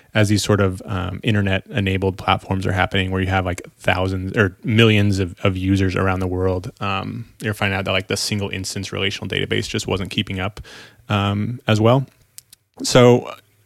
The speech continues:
p-, places started building these nosql databases. And I think one thing that's in common with most of these nosql databases is that they, they shard your data across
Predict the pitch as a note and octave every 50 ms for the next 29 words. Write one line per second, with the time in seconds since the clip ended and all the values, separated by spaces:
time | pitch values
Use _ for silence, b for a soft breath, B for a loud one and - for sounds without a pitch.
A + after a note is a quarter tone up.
0 | _ _ _ _ - - - - - C3+ C3 - - B2 - - A#2+ A2 G2+ F2+
1 | G#2 G2+ G2+ G2+ G2 G2 F#2+ F#2+ G2+ G2+ G2 G2 F#2+ - G#2+ - G#2 F#2 F#2+ F#2
2 | F#2+ G2 F#2+ G2 - - G2 F#2+ F#2+ - A#2 A2 A2 D#3+ D3 B2 A2+ A2 G#2 A#2
3 | C3+ D3 D#3 - D#3+ D3+ C3 A2 - A2 G2+ - G2+ G2+ G2+ G#2 G2+ G2 G2+ -
4 | - - A2+ G2+ G2 G2+ G#2 G#2 - - A#2 G2 G2+ A2 A2 G#2+ G#2 G#2+ - -
5 | - A#2+ A2+ A#2 - A#2+ A2 A2+ A2+ A2 A2 A2+ A#2 A#2+ - D3 C3+ B2 - A2+
6 | G2+ F#2 G#2+ G#2 G#2 G#2+ G#2 G2+ G2 B B B B B B B B - A#2 A2
7 | - - - A2 A2 A2+ G#2 G#2+ F#2+ F#2 F#2+ F#2 F#2+ G2 - - G#2 - - -
8 | G2 G2 G2+ - - -